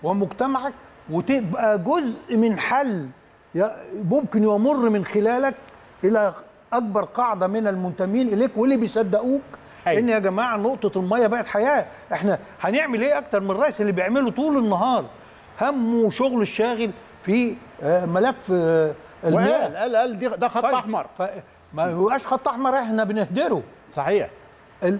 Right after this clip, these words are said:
Speaker 1: ال-، ال-، المبادرة، آه، انطلقت من النادي الأهلي، شأنها شأن مبادرات سابقة كثيرة بتوضح النادي الأهلي وهو في وسط المشاكل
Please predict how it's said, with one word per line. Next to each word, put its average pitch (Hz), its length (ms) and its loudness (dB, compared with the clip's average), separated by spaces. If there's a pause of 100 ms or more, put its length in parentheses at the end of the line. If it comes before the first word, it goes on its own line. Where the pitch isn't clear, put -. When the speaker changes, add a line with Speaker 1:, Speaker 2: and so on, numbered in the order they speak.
Speaker 1:
ال-، 175 240 0
ال-، 170 360 0
المبادرة، 220 680 0 (440)
آه، 165 460 2
انطلقت 202 480 -2
من 170 60 -6
النادي 190 260 0
الأهلي، 220 500 2
شأنها 240 380 0
شأن 269 340 -2
مبادرات 202 400 0
سابقة 196 360 0
كثيرة 247 480 0 (300)
بتوضح 294 380 2
النادي 277 260 0
الأهلي 269 220 0
وهو 208 260 2
في - 120 -10
وسط 294 300 -2
المشاكل 247 600 2